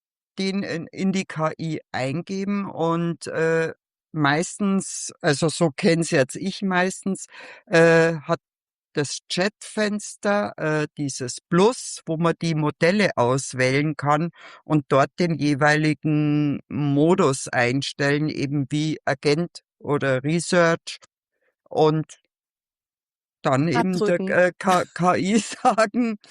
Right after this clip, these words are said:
Speaker 1: "So, und nun mach mal, leg
Speaker 2: Mach mal.
Speaker 1: los, äh,
Speaker 2: <laughs> Genau.
Speaker 1: such mir
Speaker 2: Schnell.
Speaker 1: die besten Firmen, äh, nach, äh, Kriterium X Y."
Speaker 2: Ja,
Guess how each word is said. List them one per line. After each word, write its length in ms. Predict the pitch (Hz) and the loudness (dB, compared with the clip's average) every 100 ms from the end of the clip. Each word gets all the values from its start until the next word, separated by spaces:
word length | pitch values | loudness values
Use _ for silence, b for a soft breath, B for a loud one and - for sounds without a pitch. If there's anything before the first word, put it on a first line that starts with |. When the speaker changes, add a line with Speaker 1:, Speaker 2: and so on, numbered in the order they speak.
| B | B
Speaker 1:
"So, 320 | - 262 254 - | -4 -2 -2 0
und 200 | 214 208 | 0 0
nun 240 | 226 220 | -2 -2
mach 240 | 226 320 | -2 -4
mal, 280 | 269 180 160 | -2 2 2
leg 160 | 170 170 | 2 2
Speaker 2:
Mach 220 | 226 262 | 2 4
mal. 100 | 247 | 4
Speaker 1:
los, 380 | 294 220 - 226 | 4 2 -2 -4
äh, 340 | 202 214 208 | 0 2 2
Speaker 2:
<laughs> 120 | 240 | 0
Genau. 140 | - 254 - - | 0 -2 -2 -4
Speaker 1:
such 220 | 262 - | -2 0
mir 100 | 247 | 4
Speaker 2:
Schnell. 300 | 247 247 226 | 6 8 6
Speaker 1:
die 160 | - 339 | 4 2
besten 600 | - - 240 247 240 233 | 0 -10 -12 -8 -6 -8
Firmen, 920 | - 240 240 254 254 254 240 240 240 | -8 -2 0 2 0 -2 -4 -8 -8
äh, 380 | 117 202 220 220 | -6 -6 -6 -6
nach, 480 | 214 202 214 233 - | -6 -6 -6 -10 -14
äh, 240 | - 208 - | -8 -8 -8
Kriterium 840 | 214 226 - 214 214 220 214 214 | -14 -14 -8 -6 -4 -4 -4 -6
X 280 | - - - | -8 -14 -14
Y." 1000 | - - - 240 - - 131 135 151 156 _ B B B B B B - | -14 -12 -12 -12 -8 -2 2 2 2 -4 _ B B B B B B -2
Speaker 2:
Ja, 220 | 220 220 | 0 0